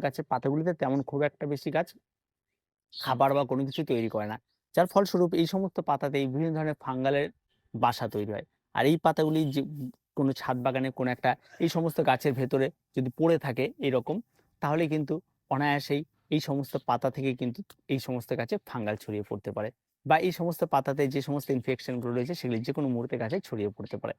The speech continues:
যার ফলস্বরূপ একটা ভালো গাছও নষ্ট হয়ে যেতে পারে। তাই মরা পাতা বা হলুদ পাতা যেগুলি রয়েছে, সেগুলিকে সবসময় পরিষ্কার পরিচ্ছন্ন যত ভালো রাখবেন, আপনার গাছ তত বেশি ভালো থাকবে। তাই সবসময় চেষ্টা করবেন যে গাছকে সবসময় পরিষ্কার পরিচ্ছন্ন রাখা। হলুদ পাতা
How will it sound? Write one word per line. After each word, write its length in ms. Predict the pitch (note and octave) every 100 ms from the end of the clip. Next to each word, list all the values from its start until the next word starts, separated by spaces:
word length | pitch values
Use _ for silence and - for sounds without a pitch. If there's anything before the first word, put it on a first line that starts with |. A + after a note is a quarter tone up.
| _ _ -
যার 120 | D3 E3
ফলস্বরূপ 340 | E3 - E3+ D3+
একটা 120 | - B2
ভালো 140 | A#2 C3
গাছও 180 | B2+ C#3+
নষ্ট 160 | A#2 - A2+
হয়ে 100 | G#2
যেতে 120 | G2+ -
পারে। 120 | G#2 - _ _
তাই 140 | E3+ F3+ E3 C#3
মরা 200 | C3+ C#3 C3+
পাতা 240 | A#2+ C3 E3+ _ _ B2+
বা 60 | B2+
হলুদ 260 | - F3 E3 -
পাতা 180 | A#2+ A#2+ A2
যেগুলি 260 | A#2 A#2 A#2
রয়েছে, 220 | A2+ - G4+
সেগুলিকে 320 | - B2+ A#2+ B2+
সবসময় 320 | E3+ - F3+ E3+
পরিষ্কার 280 | C#3 - B2 B2
পরিচ্ছন্ন 300 | A#2+ - B2+ B2
যত 120 | A#2+ D3
ভালো 140 | D3 C#3+ C#3
রাখবেন, 240 | C3+ C#3+ - _ _ -
আপনার 340 | A#2 - C3 B2
গাছ 180 | A2+ A#2+ - - _ -
তত 140 | A#2+ B2
বেশি 160 | A#2+ C3 -
ভালো 120 | A2+ A2+
থাকবে। 220 | G#2+ - - _ _
তাই 100 | C3+ -
সবসময় 340 | F3 - G3+ -
চেষ্টা 220 | D3 - D3+
করবেন 260 | E3 E3 G3+ - _ - B2
যে 60 | A#2+
গাছকে 280 | C3+ C3+ - E3+
সবসময় 300 | D#3 - F3+ -
পরিষ্কার 300 | B2+ - B2
পরিচ্ছন্ন 320 | - G#2 B2 G#2+
রাখা। 140 | - G2
হলুদ 220 | - F3 -
পাতা 160 | F3